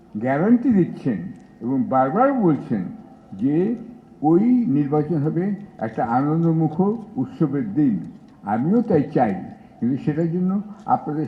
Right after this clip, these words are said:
সহযোগিতার প্রশ্ন আছে এবং আপনাদের যেতে হবে। বিশেষ করে পুলিশ বাহিনী এবং সশস্ত্র বাহিনী সেদিন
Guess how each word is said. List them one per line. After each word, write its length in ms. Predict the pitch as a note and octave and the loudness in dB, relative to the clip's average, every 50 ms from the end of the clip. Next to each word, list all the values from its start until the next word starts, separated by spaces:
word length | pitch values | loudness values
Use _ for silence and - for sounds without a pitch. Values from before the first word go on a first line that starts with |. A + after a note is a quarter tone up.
| - - | -4 -2
সহযোগিতার 520 | D3 D3 D#3 D#3+ E3 E3 D#3+ - F3 D#3 | 0 2 2 2 2 0 0 -2 -4 -4
প্রশ্ন 500 | D#3 D#3+ D3 - - - - D3+ E3+ F#3 - - - - - - | -4 -6 -8 -8 -8 -8 -8 -6 -6 -6 -8 -12 -18 -20 -10 -6
আছে 400 | - A#2+ A#2+ - - F#3+ G3+ A#3 A3 - - - - - | -4 -4 -4 -4 -4 -4 -4 -4 -8 -12 -18 -20 -16 -12
এবং 220 | G#2+ A2+ C3 C3 - | -10 -8 -6 -4 -2
আপনাদের 400 | C3+ C3+ - D#3 C#3 C#3 B2 G#2 | -2 -2 -2 -2 -4 -2 -4 -2
যেতে 280 | B2 D3 C#3+ - E3+ | -4 -4 -4 -2 0
হবে। 260 | E3 E3 E3+ G3 G3+ G#3+ - - - - - - | 0 0 0 -2 -4 -6 -8 -14 -20 -20 -12 -6
বিশেষ 320 | C#3 F3+ E3 - C4+ B3+ - - | -4 -4 -2 0 0 0 0 -2
করে 280 | - D#3+ C3 A2+ G2 F#2 - - - - - - - - - - - - - - - - - - | -4 -4 -4 -4 -4 -6 -10 -14 -20 -20 -20 -20 -20 -20 -20 -20 -20 -20 -20 -20 -20 -20 -8 -2
পুলিশ 440 | D3+ E3+ G#3 B3 B3+ G#3+ - - | 2 4 6 6 6 4 4 2
বাহিনী 420 | E3+ E3+ D#3+ E3+ D#3 C#3+ D#3 F#3 G#3+ - - - - - - | 2 2 2 2 2 2 0 -2 -2 -4 -8 -14 -18 -16 -10
এবং 180 | - B3+ C#4 - - - | -6 -6 -6 -4 -4 -2
সশস্ত্র 440 | F3 E3+ E3 A#3 A#3 G3+ - A3 G3 | -4 -2 0 0 -2 -2 -2 -2 0
বাহিনী 420 | D#3+ E3 D3+ D3+ C#3+ C3 C3 F3+ - - - - - - - | 0 2 2 2 2 2 0 0 -2 -8 -14 -20 -20 -6 0
সেদিন 360 | - D#3 D3 D#3 D#3+ D#3+ G3+ | 0 2 2 2 0 0 0